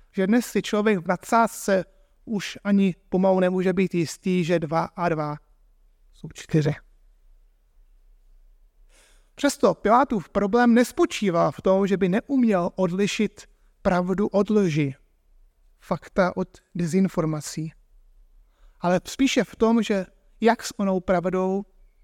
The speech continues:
jak o nim-, jak s oněmi fakty dokázal, či spíše tedy nedokázal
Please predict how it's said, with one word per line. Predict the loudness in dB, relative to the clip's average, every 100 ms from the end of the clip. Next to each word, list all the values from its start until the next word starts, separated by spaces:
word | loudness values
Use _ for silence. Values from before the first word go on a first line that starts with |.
| _ _ _ _ _ _ _ -2
jak | -2 -2 -2
o | 0
nim-, | 2 2 0 0
jak | -2 -2
s | -2
oněmi | 0 0
fakty | 0 -2 -2 0 0 -2 _ _ -6
dokázal, | -2 2 2 2 0
či | -2 -8
spíše | -6 -4 -2
tedy | -2 0
nedokázal | 2 0 0 -2 -2 -4 -4 -6